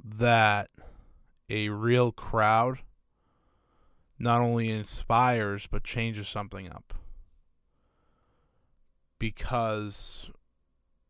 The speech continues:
crowds, fans are what drive professional wrestling.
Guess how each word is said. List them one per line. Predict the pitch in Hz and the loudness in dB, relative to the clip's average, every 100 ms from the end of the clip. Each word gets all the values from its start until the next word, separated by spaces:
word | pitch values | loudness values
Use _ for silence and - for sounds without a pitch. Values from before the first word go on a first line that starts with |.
| _ | _
crowds, | - - 127 139 117 104 95 - - - - - - - _ _ _ _ _ _ - | -2 2 4 4 4 2 -2 -12 -14 -12 -14 -14 -18 -20 _ _ _ _ _ _ -18
fans | - - 127 135 123 101 98 - - - - - - - | -10 2 4 4 2 0 -6 -10 -12 -12 -12 -14 -18 -4
are | 107 107 | 0 4
what | 113 | 2
drive | - 107 110 113 113 107 | 0 -2 4 6 4 0
professional | 117 104 107 101 - 98 | -4 -2 -2 -2 -6 -8
wrestling. | 101 - - - - | -6 -6 -6 -8 -18